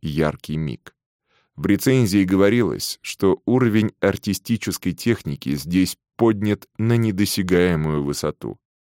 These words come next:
И в обозримом будущем никто не сможет повторить этот номер, если господин Энджер сам не раскроет своих секретов. Далее было сказано, что «Яркий миг»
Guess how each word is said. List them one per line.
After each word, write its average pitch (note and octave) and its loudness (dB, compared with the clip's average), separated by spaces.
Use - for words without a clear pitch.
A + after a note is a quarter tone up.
И E2+ 2
в E2 0
обозримом F2+ 2
будущем G2 0
никто G2+ 0
не A#2 2
сможет A2 -2
повторить G2 0
этот D#2 -4
номер, D#2+ -6
если D2+ -2
господин D#2+ -4
Энджер F#2 0
сам F2+ 0
не F#2+ 0
раскроет F#2 0
своих C#2 -2
секретов. - -8
Далее F#2 4
было G#2 4
сказано, F2 0
что E2 -2
«Яркий E2 0
миг» G2 -6